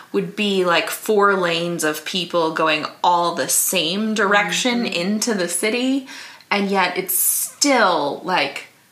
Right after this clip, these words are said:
Speaker 1: stop and go traffic.
Speaker 2: Mm-hmm.
Speaker 1: And you just wait. And you just, one of my favorite, uh, I don't know if favorite's the right word, one of my most distinct memories was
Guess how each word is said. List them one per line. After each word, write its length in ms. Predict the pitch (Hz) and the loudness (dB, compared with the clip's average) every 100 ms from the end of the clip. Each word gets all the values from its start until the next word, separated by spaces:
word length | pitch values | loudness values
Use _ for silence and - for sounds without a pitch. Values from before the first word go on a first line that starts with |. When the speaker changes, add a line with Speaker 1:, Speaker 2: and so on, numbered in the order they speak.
| _ _ _ _ _ - | _ _ _ _ _ -10
Speaker 1:
stop 680 | - - - - 160 143 | -6 -2 -2 2 2 2
and 180 | 139 135 | -2 -4
go 200 | - - | -4 -6
traffic. 540 | - - - - - - | -4 -2 -4 -6 -12 -12
Speaker 2:
Mm-hmm. 540 | 175 170 175 180 208 226 | -12 -14 -14 -14 -14 -10
Speaker 1:
And 220 | 180 185 | -6 -4
you 80 | 185 | -2
just 400 | 190 170 - - | -2 0 -2 -4
wait. 680 | 208 131 214 - - - - - - - - | -2 0 0 -4 -6 -8 -8 -20 -20 -20 -10
And 100 | 190 | -4
you 100 | 196 | -2
just, 320 | 190 185 - - - - - | -2 -2 -4 -10 -14 -14 -6
one 200 | 208 226 | 2 4
of 60 | 226 | 4
my 280 | 208 190 - - | 2 0 -8 -20
favorite, 800 | - - - 190 196 196 190 - - | -16 -14 0 2 4 4 4 0 -4
uh, 60 | 175 | -2
I 120 | 156 | 0
don't 100 | 135 | 0
know 60 | 156 | 0
if 60 | 143 | -2
favorite's 480 | 127 - 151 - | -2 0 0 -2
the 60 | 156 | -2
right 140 | 135 180 | 0 0
word, 180 | 139 | -2
one 140 | 202 240 | 0 2
of 60 | |
my 160 | 240 226 | 2 2
most 460 | 214 190 - - 185 | 2 0 0 -4 -6
distinct 560 | 190 - 240 233 226 | -4 -2 0 0 2
memories 560 | 196 190 180 156 147 139 | 2 4 2 0 -2 -2
was 240 | 160 - | -4 -6